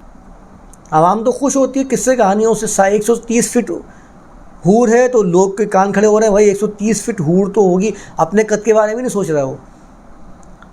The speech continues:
وہ اپنے قد کے بارے میں نہیں سوچ رہا، وہ ایک سو تیس فٹ کی حور کے بارے میں سوچنے میں لگ گیا ہے۔ اس کو یہ سمجھ میں نہیں آ رہا کہ میں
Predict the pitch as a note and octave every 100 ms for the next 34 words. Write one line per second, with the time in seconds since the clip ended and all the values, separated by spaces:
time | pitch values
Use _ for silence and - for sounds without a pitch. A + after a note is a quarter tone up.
0 | D#3 F3 F3 A#3 A#3 A#3 A#3+ A#3+ B3 C#4
1 | D#4+ A#3 A#3 A3+ A3 A#3+ B3 C4 C4 C4+
2 | C4+ C4+ - C4+ G3+ C4 C#4 C4 B3 B3
3 | A#3+ A3 A#3 G#3 F3+ F3 F3+ G3 F3+ B3
4 | A3 G#3+ C4+ C4 A#3+ G#3 A#3 D4 C4+ B3+